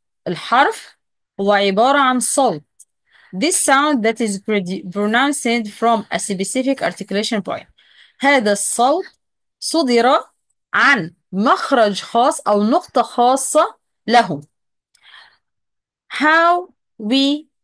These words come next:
ca-، how can we know the point of articulation point of any letter? What is the technique of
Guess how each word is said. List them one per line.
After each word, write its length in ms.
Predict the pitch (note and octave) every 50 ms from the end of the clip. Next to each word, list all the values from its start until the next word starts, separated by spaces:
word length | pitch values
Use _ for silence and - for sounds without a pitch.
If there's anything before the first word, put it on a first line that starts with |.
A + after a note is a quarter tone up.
| _ _ _ _ _ _ _ _ _ -
ca-، 320 | - C#4 B3+ B3+ B3+ -
how 300 | - A3+ C4+ C4+ C4+ C#4
can 320 | C#4 - - B3 B3 B3
we 160 | A#3+ A3+ A3 G#3+
know 380 | G#3+ A3 A#3+ C4+ D#4 F#4+ - _ _ _ _
the 420 | F#3+ F#3+ G3+ A#3 B3+ C4 B3+ - - _ _ _ _ _ _ -
point 460 | C#4 C#4 C#4+ C#4+ D4 D4 D4 C#4 - _ -
of 160 | A3 G#3+ -
articulation 520 | - G3 G3 G#3 G3 A3 B3 - C4+ A3+ A3
point 220 | A#3 A#3+ A3+ -
of 140 | - F#3 F3+
any 220 | - G3 G#3+ G3+ F#3
letter? 380 | E3+ C#3+ - - - - _ _ _ _ _ _ _ _ _ _ _ _ _ _ _ _ _ _ _ _ _ _ _ _ _ _ _ _ _ _ F3 F3+
What 180 | A3 B3+ C4 -
is 140 | A#3+ G#3 F3 E3
the 100 | E3 F3
technique 680 | F3 - G3 - - G#3 G3+ G#3 A#3 C4+ F4+ - _ - - _ _ _ _ _ _ _ _ _ _ -
of 320 | A#3 A#3 G#3 F3 C#3+ C3+